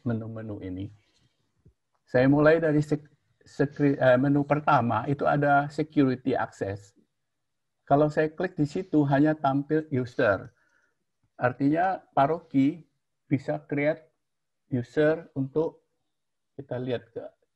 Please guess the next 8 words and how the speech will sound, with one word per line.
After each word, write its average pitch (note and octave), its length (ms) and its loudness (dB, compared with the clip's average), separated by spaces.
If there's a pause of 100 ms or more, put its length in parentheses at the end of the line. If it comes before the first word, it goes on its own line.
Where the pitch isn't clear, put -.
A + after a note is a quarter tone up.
(100)
kita C#3 240 -8
klik C3 240 -12 (560)
user. C#3+ 480 -12 (4000)
Jadi D3+ 320 -2
nanti, D3+ 340 -4 (2250)
nah B2 160 -6
ini D3+ 240 -8
ada, B2 640 -4